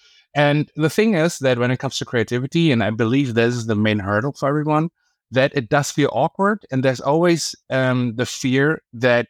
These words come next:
people might not like it or that people might frown upon you because you tried something in a different way than it was done before.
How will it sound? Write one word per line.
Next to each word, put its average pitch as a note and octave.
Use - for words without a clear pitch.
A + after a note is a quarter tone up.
people C3+
might A#2
not G#2+
like A2
it -
or A#2
that A#2
people B2+
might A2+
frown A#2+
upon G2+
you F#2+
because G#2
you F#2
tried F#2+
something G2
in F#2+
a F2+
different F#2+
way F#2
than F2+
it F2
was F2+
done F2+
before. F2